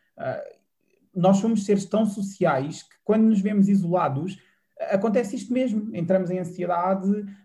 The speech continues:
tudo o que nós tínhamos deixa de fazer sentido, porque estamos noutra realidade, temos que nos moldar a essa nova realidade, e eu acho que nós devemos mesmo pegar nisto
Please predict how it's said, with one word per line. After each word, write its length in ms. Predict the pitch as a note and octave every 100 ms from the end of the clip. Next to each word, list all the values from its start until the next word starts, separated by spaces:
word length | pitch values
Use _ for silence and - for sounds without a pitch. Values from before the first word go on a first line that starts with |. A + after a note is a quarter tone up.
| _
tudo 240 | G#3 G3
o 60 | G3
que 80 | G3
nós 240 | G3 F#3+
tínhamos 460 | - G3 F#3 E3+ D#3
deixa 200 | E3 F#3
de 80 | -
fazer 260 | E3 E3
sentido, 800 | - D#3+ C#3 D3+ E3 E3+ G3+ G#3 - _ _ -
porque 280 | F#3+ F3+
estamos 300 | - G3 F#3
noutra 240 | E3+ F3 E3+
realidade, 840 | E3 D#3+ D#3 C#3+ C#3 D3 D3 E3
temos 300 | E3+ G3+ G3
que 80 | G3
nos 120 | F#3+
moldar 320 | F#3 F3 F3
a 20 | F3
essa 220 | E3+ E3+
nova 220 | E3+ E3
realidade, 600 | D#3+ D#3 D#3 D3 E3 D#3+ D#3+ F#3+
e 100 | F#3
eu 140 | G3+
acho 220 | G#3 G3
que 60 | G3+
nós 140 | G3+
devemos 240 | F#3+ G3+ F#3+
mesmo 260 | F#3+ F#3
pegar 340 | - F3+ F#3+ F3
nisto 560 | E3 E3 F#3+ G3 G#3